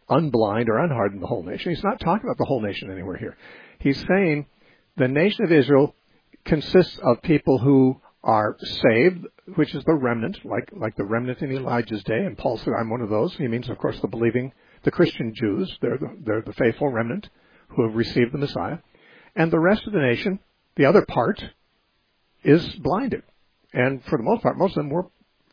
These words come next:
unfortunately, permanently blinded 'cause they never, they never came out of it. They lived and died in Paul's day and didn't, didn't come to Christ. Some of them did, but not many. So the point is that a partial hardening has happened,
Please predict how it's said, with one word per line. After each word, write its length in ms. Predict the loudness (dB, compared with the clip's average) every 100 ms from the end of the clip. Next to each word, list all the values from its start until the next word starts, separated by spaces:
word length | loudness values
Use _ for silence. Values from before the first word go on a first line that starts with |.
| _
unfortunately, 500 | -6 -2 -2 0 -4
permanently 440 | -4 -4 -4 -4 -6
blinded 360 | -6 -8 -8
'cause 220 | -6 -6 -8 -18
they 220 | -10 -8
never, 280 | -6 -10 -12 -16
they 200 | -8 -4
never 200 | 0 -2
came 200 | -2 0
out 140 | 0
of 60 | 0
it. 140 | -8 -16 _ _ _ _ _ -10
They 160 | -4
lived 240 | 2 2 2
and 100 | 2
died 300 | 2 2 0
in 100 | -2
Paul's 300 | -2 -2 -4
day 220 | -8 -8
and 580 | -6 -6 -6 -12 -14 -12
didn't, 440 | -10 -10 -12 -12
didn't 240 | -8 -8 -6
come 340 | -10 -10 -14 -18 -18 -12
to 80 | -10
Christ. 340 | -4 -4 -2
Some 120 | -2 -2
of 60 |
them 140 | -2 -4
did, 180 | -6
but 100 | -6
not 180 | -6 -4
many. 300 | -4 -4 -8 _ -20 -20 -20 _ _ -4
So 180 | 2 2
the 60 |
point 360 | 2 0 0 0
is 400 | 0 0 -2 -14 _ _ _ _ _ -4
that 360 | 0 2 0 _ -20 _ _ -14
a 100 | -8
partial 580 | -4 -2 -2 0 -2
hardening 520 | -2 -2 -2 -2 -10 -10
has 160 | -10
happened, 460 | -10 -10 -12 -14